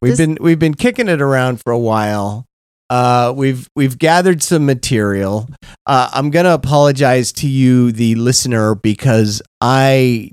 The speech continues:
Speaker 1: don't particularly care for what we're about to do, and that is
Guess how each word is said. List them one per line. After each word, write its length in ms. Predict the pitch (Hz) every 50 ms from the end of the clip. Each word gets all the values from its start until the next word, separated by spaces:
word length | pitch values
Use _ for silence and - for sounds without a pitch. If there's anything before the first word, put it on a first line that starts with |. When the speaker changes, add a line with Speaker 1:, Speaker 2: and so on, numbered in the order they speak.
| _ _
Speaker 1:
don't 260 | 123 117 117 - -
particularly 760 | - 120 117 107 - - 120 - 123 117 113 110 113 107 101
care 360 | - - - 131 110 113 120
for 180 | 117 - 123 110
what 220 | 107 110 107 92
we're 100 | 98 107
about 300 | 107 101 110 104 101 -
to 80 | - 101
do, 420 | 107 104 101 107 113 127 135 165 - _ _ _ _ _ _ _ -
and 160 | 110 117 113 113
that 220 | 110 110 110 -
is 360 | - 110 110 107 104 101 101